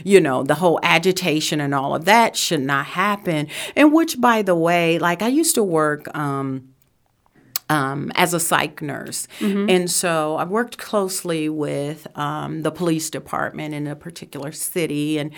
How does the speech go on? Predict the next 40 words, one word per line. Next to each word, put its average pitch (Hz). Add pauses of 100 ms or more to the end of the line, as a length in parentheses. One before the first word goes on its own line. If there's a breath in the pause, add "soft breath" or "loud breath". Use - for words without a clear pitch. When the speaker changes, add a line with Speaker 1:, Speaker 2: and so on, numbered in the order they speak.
(340 loud breath)
Speaker 1:
um, 165
at 175
a 175
place. 170
And 147
when 143 (160 loud breath)
someone 247
was 202
being 160
unruly, 190 (200)
um, 156 (320 loud breath)
they 165
had 180 (280)
the 165
education, 156
uh, -
at 202
least 285
I 151
thought, 87
you 151
know, 135
it, 139
it 156
seemed 151
to 175
work. 139 (140 loud breath)
Speaker 2:
Mm-hmm. 226
Speaker 1:
Um, 156 (100)
w-, 185
they 208
had 208
the 208
education 190
to 156
know 147
when 143
a 143
person 143 (280 loud breath)
was 160